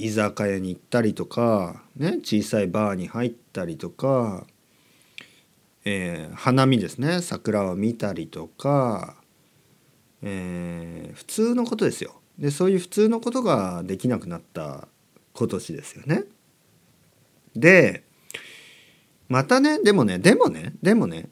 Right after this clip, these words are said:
必ず、あの、またそういう普通のことができる日が来ますから、それをね、信じて皆さん頑張ってください。頑張ってくださいというのは、その、今できることをしましょ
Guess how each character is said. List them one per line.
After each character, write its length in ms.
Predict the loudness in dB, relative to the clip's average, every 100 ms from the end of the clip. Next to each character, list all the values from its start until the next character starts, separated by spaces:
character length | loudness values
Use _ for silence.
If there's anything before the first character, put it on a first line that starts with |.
| -6
必 160 | 0 2 4 2 0
ず、 460 | 2 2 2 -4 -16 _ _ _ _
あ 160 | -2 0
の、 340 | 0 -2 -2
ま 180 | 0 -2
た 360 | 2 2 4 2
そ 160 | 2
う 60 | 4
い 80 | 4
う 60 |
普 100 | 2
通 220 | 0 0 2
の 120 | 0
こ 80 | 0
と 140 | 0
が 80 | 2
で 160 | 0
き 100 | 0
る 100 | 0 0
日 120 | 0
が 240 | -4 -6 -14 -6
来 100 | -2
ま 160 | 0
す 100 | -2
か 120 | -6
ら、 320 | -10 -10 -14 -16 _ _ _ _ _ _ _ _ _ _ _
そ 160 | -4 0
れ 80 |
を 100 | 2
ね、 580 | 2 2 2 0 -6 -14 -16
信 280 | -2 0
じ 140 | 0 -2
て 520 | -6 -8 -8 -12 -16 -12
皆 180 | -8 -8
さ 140 | -10
ん 80 | -10
頑 180 | -6 -4
張 100 | -6
っ 40 |
て 520 | -8 -10 -10 -14 -20 _ _ _
く 100 | -12
だ 100 | -10
さ 180 | -8 -8
い。 60 | -2
頑 180 | 2 4
張 80 |
っ 40 | 4
て 80 | 2
く 80 |
だ 80 | 2
さ 140 | 2 2
い 40 |
と 80 | 2
い 40 |
う 20 | -2
の 80 |
は、 60 | -6
そ 100 | -12
の、 400 | -14 -16 -16 -14 2
今 220 | 4 4
で 140 | 0
き 140 | 2 2
る 80 | 4
こ 140 | 0
と 100 | -4
を 60 | -8
し 140 | -12
ま 120 | -14
し 100 |
ょ 40 | -18